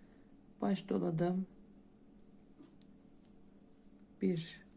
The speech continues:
baş doladım. İki, baş doladım. Üç,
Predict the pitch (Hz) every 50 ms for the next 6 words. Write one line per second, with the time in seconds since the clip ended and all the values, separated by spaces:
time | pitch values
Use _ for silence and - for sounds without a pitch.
0 | - - 180 185 185 180 170 - - 185 180 170 170 165 160 165 170 175 180 180
1 | - - - - - - - - - - - - - - - - - - - -
2 | - - - - 196 190 - - 196 190 190 185 - - - - - - 196 190
3 | 185 170 - - 190 185 180 175 165 160 165 170 170 165 165 - - - - -
4 | - - - - - - - - - - - - - 196 220 196 - - - -
5 | - -